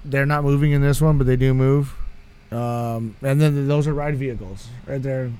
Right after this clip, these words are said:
So they'll, they'll be going through, and then it'll turn into, like, you know, what we have nowadays, like an A R or a, you know, virtual, like, similar to, to, uh, Harry Potter.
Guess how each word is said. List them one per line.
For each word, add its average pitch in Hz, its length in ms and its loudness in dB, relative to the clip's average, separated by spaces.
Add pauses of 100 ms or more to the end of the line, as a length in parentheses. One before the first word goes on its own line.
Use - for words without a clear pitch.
(140)
So 135 160 -4
they'll, 131 220 2
they'll 135 200 0
be 139 120 2
going 143 300 4
through, 143 400 4 (680)
and 143 160 -4
then 147 100 0
it'll 139 200 0
turn 143 200 2
into, 135 360 0
like, 127 320 -2
you 139 80 -2
know, 117 160 -4 (140)
what 131 180 -2
we 131 100 4
have 131 320 4
nowadays, 127 520 0
like 123 120 0
an 123 100 -2
A 123 180 -2
R 123 400 0
or 113 340 -2
a, 107 120 -4
you 107 200 -6
know, 107 100 -4
virtual, 120 380 -4
like, 131 160 -4
similar 170 340 6
to, 139 100 6
to, 117 280 0
uh, 98 160 -4
Harry 123 260 0
Potter. 143 320 6